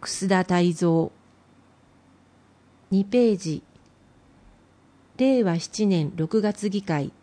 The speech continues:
市長提案理由説明。五月二十九日開催の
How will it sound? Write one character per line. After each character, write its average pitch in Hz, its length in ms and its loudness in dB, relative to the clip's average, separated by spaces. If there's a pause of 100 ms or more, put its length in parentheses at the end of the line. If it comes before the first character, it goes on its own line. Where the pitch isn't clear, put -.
(400)
市 - 180 -12
長 233 260 0
提 220 380 2
案 208 200 0
理 190 180 0
由 202 220 2
説 202 320 -4
明。 151 260 -2 (1200)
五 254 140 0
月 240 260 -2
二 214 180 2
十 208 260 0
九 - 140 -4
日 208 300 2
開 170 200 -2
催 160 340 -2
の 156 240 -2